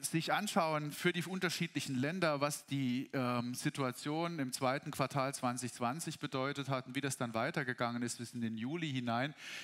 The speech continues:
Ich nehme nur diese Zahlen, weil sie unserer Prognose zugrunde liegen. Gehe also noch nicht in den August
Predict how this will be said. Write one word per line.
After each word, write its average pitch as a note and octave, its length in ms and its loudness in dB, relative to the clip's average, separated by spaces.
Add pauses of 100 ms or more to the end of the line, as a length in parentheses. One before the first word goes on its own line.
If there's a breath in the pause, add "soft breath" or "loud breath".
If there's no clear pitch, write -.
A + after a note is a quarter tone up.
Ich A#2+ 140 0
nehme F3+ 160 0
nur F3+ 100 0
diese F#3 260 -2
Zahlen, C#3+ 300 0
weil C3 160 2
sie C#3 100 -2
unserer C3 380 0
Prognose C#3+ 580 -4
zugrunde D3 460 -2
liegen. A2+ 260 -2
Gehe C3+ 160 0
also C3 180 -2
noch A#2+ 180 -2
nicht C#3 280 -4
in B2 240 -2
den A#2 220 0 (360 loud breath)
August C3 680 -2